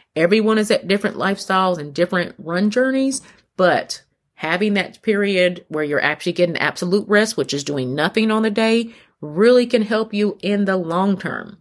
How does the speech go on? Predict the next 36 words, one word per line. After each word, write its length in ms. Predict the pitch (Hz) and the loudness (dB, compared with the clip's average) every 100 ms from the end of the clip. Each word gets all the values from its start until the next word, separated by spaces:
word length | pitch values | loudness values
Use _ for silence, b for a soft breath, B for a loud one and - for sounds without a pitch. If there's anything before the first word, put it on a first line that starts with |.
| _ | _
So 160 | 160 | -6
just 220 | 165 220 233 | -2 -2 0
don't 160 | 214 | 0
think 160 | 220 208 | 2 0
about 240 | 196 - | 0 0
the 80 | 170 | -2
short 260 | 190 202 - | 0 -2 0
term. 240 | 196 185 | -2 -2
In 100 | 160 | -4
the 80 | 139 | -4
long 320 | 160 185 202 | 0 0 0
term, 360 | 214 202 196 196 B B | 2 2 0 -4 B B
continuing 560 | - 156 185 185 185 190 | -8 -4 -2 0 2 2
to 60 | |
hit 180 | 185 190 | 0 -2
the 80 | 185 | -2
pavement, 480 | 180 175 175 170 - | 2 2 2 -4 -6
continue 480 | 151 - 170 175 175 | -10 -6 -2 -2 -2
to 100 | 170 | -2
train, 480 | - 170 170 170 | -2 -4 -2 -4
continue 480 | 160 147 - 185 180 | -4 -6 -2 0 0
to 80 | 160 | 2
get 160 | 170 170 | 2 2
out 200 | 165 165 | 0 2
there 360 | 175 165 - | 2 2 0
and 200 | 143 147 | -4 -6
keep 260 | - 185 - | -6 -6 -2
the 100 | 170 | -2
crazy 440 | - 160 175 180 | 0 0 2 0
away. 440 | 175 180 180 190 190 b b b b - | 0 0 0 0 -4 b b b b -8
Your 100 | 156 | -2
body's 300 | 160 160 165 | 0 0 0
gonna 140 | 185 | -2
need 140 | 185 180 | 0 0
that 220 | 170 - | -2 0
rest 360 | 160 175 - | 0 0 -4